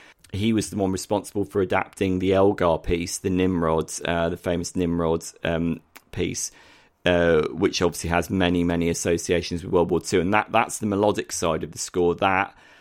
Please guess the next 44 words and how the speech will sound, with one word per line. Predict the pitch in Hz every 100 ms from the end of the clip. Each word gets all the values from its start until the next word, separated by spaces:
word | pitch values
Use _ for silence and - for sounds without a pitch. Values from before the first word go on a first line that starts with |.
| - _ _
um, | 92 92 92 90
and, | 104
and, | 87 98
and | 95 98
it, | 104 104
it's | - -
treated | 127 127 - 101 -
to, | - 101 95 85
it, | 95
it, | - 101 110
it's | - -
been, | 120 120 110 101 -
like, | 92 -
distorted | 92 - 110 101 92 101 90
and | 90
extended | - - 107 92 92 87
and, | 90 87 85
and | 90 87 87 92
messed | 95 92 -
with | 95
to | -
some | - 95
extent. | - - 92 85 -
But | 101 98 - - - _ -
the, | 104 101 101 98 - _
the | 95 92
beauty | - 110 113 - 95
of | 87
that, | - 82 80 - _ _
when | 101 98 98 101 98 -
the | 95
small | - 110 104 98
ships | - 98 - -
first | 92 87 -
turn | - 90 92
up, | 87
and | 95
also | 101 101 - 101
during | 92 104 101 98 95 92
the | 90 95 107
scene | - - 104
when | 95 95
Tom | 87 98 98
Hardy | 95 92 87 98 98